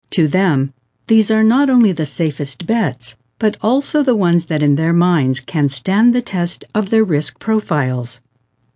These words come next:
Many either do not know or dread the derivative market. This book is specifically designed to help you drive away this fear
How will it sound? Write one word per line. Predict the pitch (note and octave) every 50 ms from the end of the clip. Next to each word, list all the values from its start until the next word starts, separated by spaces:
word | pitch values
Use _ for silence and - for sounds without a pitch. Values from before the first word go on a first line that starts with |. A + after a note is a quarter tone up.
| _ -
Many | F#3 E3 D#3+ D#3 D3 D3+
either | D3 D3+ D3 D3+
do | C3+ - D#3 C#3+
not | C#3+ C#3+ D3 -
know | F3+ G3 A#3 A3+ F#3 D3+ E3 F3 - _
or | - F#3+ G3 F#3+
dread | F3 D#3+ - G#3 A#3 C4 B3 D#3+ C#3 C3+ B2+ - _ _ -
the | - D#3 F3
derivative | D3+ - E3 D3+ D#3 C#3+ C3 D3 C#3 D3 C#3+ -
market. | - F#3 G#3 A3 G3+ - C#3+ A2+ - - - _ _ _ _ _ _ _ _ _ _ _ _ _ _ _ _ -
This | G#3 A#3 D#4+ D#4+ -
book | - - A#3+ A#3+ -
is | A3 -
specifically | - - - - - G3+ F3+ G#3+ F#3+ - G#3 G3
designed | E3+ F#3+ F3+ - F3 D3+ C#3+ C#3 C#3+ C#3
to | - E3+
help | F3 F#3+ F3 E3 - -
you | E3+ D#3
drive | C#3+ C3+ B2+ - G#3+ A3+ B3+ C4+ A3
away | G2+ F#3 G3 A3 A3+ A3+
this | E3+ D3+ D3 C#3 -
fear | - - - D#3 C#3 D3 E3+ G#3